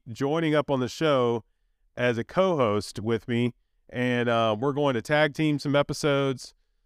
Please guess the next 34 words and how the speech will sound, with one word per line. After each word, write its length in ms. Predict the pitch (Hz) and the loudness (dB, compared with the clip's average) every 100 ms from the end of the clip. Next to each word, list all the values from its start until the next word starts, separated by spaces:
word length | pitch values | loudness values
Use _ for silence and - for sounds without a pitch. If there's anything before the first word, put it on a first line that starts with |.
| _ _ _ | _ _ _
Some 200 | - 170 | -2 2
episodes 480 | 160 151 170 147 127 | 2 2 2 2 2
I'll 260 | 101 123 120 | 2 2 2
be 480 | 123 120 120 117 - | 0 0 -2 -4 -4
hosting 360 | 147 135 135 | -2 -2 0
by 140 | 117 113 | 0 2
myself. 520 | 113 - 175 175 160 | 0 0 2 4 2
Some 200 | 151 135 | 0 0
episodes 460 | 127 - 123 110 - | 0 0 0 0 -2
he's 180 | 175 | -4
gonna 180 | 156 156 | 0 0
host, 400 | 147 151 147 - _ _ _ _ _ | 2 0 0 -8 _ _ _ _ _
and, 380 | 123 123 123 120 | -4 0 0 2
um, 400 | 117 117 113 107 | 2 2 0 0
we're 140 | 131 | -2
just 180 | 139 139 | 0 0
gonna 240 | 156 135 120 | 0 0 0
try 240 | 139 123 | 2 2
to 80 | 117 | 2
push 240 | 147 127 | -2 -2
this 180 | 131 110 | -4 -4
thing 180 | 120 107 | -4 -4
forward 300 | 127 120 110 | -2 -2 -2
as 80 | - | 0
far 220 | 123 113 | 0 2
as 80 | 104 | 0
we 100 | 110 | -4
can 120 | - | -6
take 260 | 135 127 | -4 -2
it. 160 | 131 120 _ _ _ - | -2 -4 _ _ _ -12
We've 100 | 127 | 0
got 220 | 143 127 | 0 2
some, 240 | 143 120 | 0 2
uh, 260 | 117 104 | 2 0